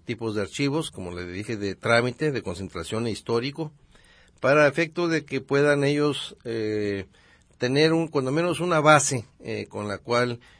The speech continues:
empezar a, a ordenar sus, sus documentos. Eh, yo pensaría que en la iniciativa de ley debemos de pensar que, además de un plazo razonable que pudieran ser de diez años de guarda de documentos, debiera haber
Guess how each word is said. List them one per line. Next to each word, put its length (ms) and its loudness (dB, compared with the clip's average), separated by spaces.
empezar 500 -2
a, 200 4
a 320 -2
ordenar 480 -2
sus, 320 -6
sus 360 -12
documentos. 720 -10
Eh, 220 -8
yo 220 0
pensaría 600 0
que 440 -4
en 80 -6
la 80 -6
iniciativa 480 0
de 100 2
ley 280 0
debemos 360 0
de 100 0
pensar 520 2
que, 800 -2
además 520 0
de 100 0
un 200 0
plazo 380 0
razonable 500 -2
que 80 -12
pudieran 320 -2
ser 160 -4
de 140 -4
diez 240 -2
años 200 -2
de 60 -2
guarda 300 0
de 100 0
documentos, 680 -6
debiera 400 2
haber 400 4